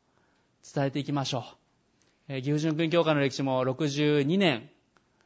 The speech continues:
今、今年が六十二年目になるかと思いますね。えー、この長い歴史の中ででも本当に多くの信仰の先輩たちが築き上げてきました。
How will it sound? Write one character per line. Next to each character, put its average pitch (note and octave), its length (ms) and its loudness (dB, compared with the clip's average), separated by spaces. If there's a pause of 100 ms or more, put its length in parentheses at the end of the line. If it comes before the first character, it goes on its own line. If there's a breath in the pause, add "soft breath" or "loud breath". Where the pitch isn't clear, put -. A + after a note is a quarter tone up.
(540)
今、 F#3+ 180 -4
今 F#3 180 -4
年 E3+ 120 -4
が E3 60 4
六 D3+ 200 0
十 C#3+ 120 0
二 C#3+ 100 2
年 D#3+ 180 2
目 F#3+ 120 2
に D#3 80 2
な C#3+ 100 4
る C#3 80 2
か C3 140 -2
と C3 80 -6
思 A#2+ 160 -4
い - 20 -6
ま A#2+ 140 -8
す - 100 -18
ね。 B2+ 300 -6 (1300 soft breath)
え D3 60 -8
ー、 - 20 -18
こ E3+ 120 0
の E3 60 8
長 F3 280 10
い F#3 40 8
歴 E3+ 160 4
史 E3+ 60 -2
の E3 80 4
中 E3+ 200 6
で E3 80 6
で E3+ 60 4
も D#3+ 120 2
本 E3 240 2
当 G#3 100 0
に G3+ 80 0
多 G#3+ 140 4
く G3+ 80 -2
の F3 100 2
信 E3+ 320 -2
仰 E3+ 160 -2
の E3+ 60 0
先 E3+ 240 -2
輩 E3+ 120 4
た F3 120 2
ち D#3+ 120 -8
が D#3+ 300 2
築 C#3 260 -6
き D#3 120 2
上 D3+ 80 4
げ D3+ 100 2
て C#3 80 -2
き D3+ 80 -8
ま C#3 160 -2
し A#2 80 -12
た。 - 260 -16